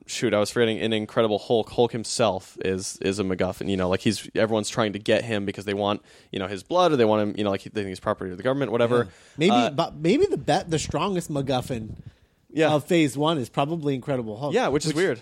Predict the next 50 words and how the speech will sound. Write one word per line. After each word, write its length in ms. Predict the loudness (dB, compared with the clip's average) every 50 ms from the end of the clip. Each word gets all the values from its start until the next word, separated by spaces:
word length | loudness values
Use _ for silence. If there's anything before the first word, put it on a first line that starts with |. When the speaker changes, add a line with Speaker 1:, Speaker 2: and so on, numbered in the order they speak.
| -6
Speaker 2:
Yeah, 220 | -2 0 0 0 0
which 180 | -2 -4 -4
is 60 | -2 0
not 180 | 0 0 0
a 40 | 0
movie 280 | 0 0 0 2 0 0
I 60 | 0
like 360 | 0 0 0 0 0 -2 -2
Speaker 1:
No. 220 | 0 2 2 2
Speaker 2:
really 340 | 2 2 2 2 0 -2 -4 -6
much 280 | -4 -2 -2 -2 -2 -2
at 80 | -2
all, 260 | 0 0 0 0 0 0
Speaker 1:
No, 120 | 2 2 4
I 100 | 2 2
Speaker 2:
but 60 | 2
Speaker 1:
think 140 | 0 0 2
there 120 | 2 2
are, 40 | 4
like, 140 | 4 2 2
a 60 | 0
few 400 | -4 -4 -6 0 2 2 2 2
really 400 | 0 0 2 2 4 4 2 2
interesting 400 | 0 -2 -4 -6 -6 -4 -4 -2
elements 300 | 0 0 2 2 4 4
Speaker 2:
Yeah. 40 | 4
Speaker 1:
of 60 | 2
it, 80 | 2 2
and 80 | 2 0
I 40 | 0
think 160 | 0 -2 0 0
that's 220 | 0 0 0 0
one 160 | -2 0 0
of 100 | 0 0
'em. 160 | -2 -2 -2
Speaker 2:
Yeah. 220 | -4 -4 -4 -6 -8 -12 _ _ _ -2
Speaker 1:
Uh, 280 | 0 2 4 4 2 2
and 180 | 2 2 2 2
this, 140 | 2 0 -2 -4
this 260 | -2 -2 0 0 2
is 160 | 0 -2 0
where 460 | 0 0 2 4 4 4 4 2 0 -2 _ _ _ _ _ _
it 200 | 0 0 2 2
starts 360 | 0 0 2 2 2 2 0
to 80 | -6 -4
feel 180 | 0 2 4
like 320 | 4 4 2 0 -4 -10 -20 _ _ _ _ _ _ -6
they 120 | -4 -2 -2
just 180 | -2 -2 -2
go, 240 | 0 2 2 2 0